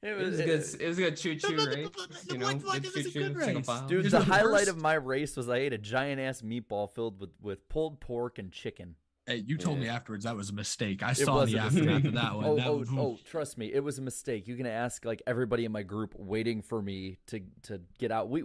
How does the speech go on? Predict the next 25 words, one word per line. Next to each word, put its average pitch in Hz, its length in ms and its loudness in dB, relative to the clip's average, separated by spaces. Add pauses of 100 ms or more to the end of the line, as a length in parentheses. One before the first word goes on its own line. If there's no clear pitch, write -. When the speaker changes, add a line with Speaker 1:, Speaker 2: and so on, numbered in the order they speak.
(280)
Speaker 1:
we 165 80 -4
left - 160 -4
the - 60 -20
track. 160 200 -10
There's 113 160 -12
no 143 80 -6
one 139 140 -8
in 101 80 -8
the 90 60 -12
track 123 280 -8
anymore. 85 280 -14 (580)
Um, 92 400 -8 (360)
Speaker 3:
Hmm. 98 60 -8 (240)
Speaker 1:
but 113 120 0
I'll 131 100 2
go 139 100 2
back 135 240 2
to, 131 120 -6
to 123 140 -4
reading 120 240 -2
some 120 160 -2
of 107 40 -6
the, 104 180 -2
the, 101 300 -4
the 95 240 -6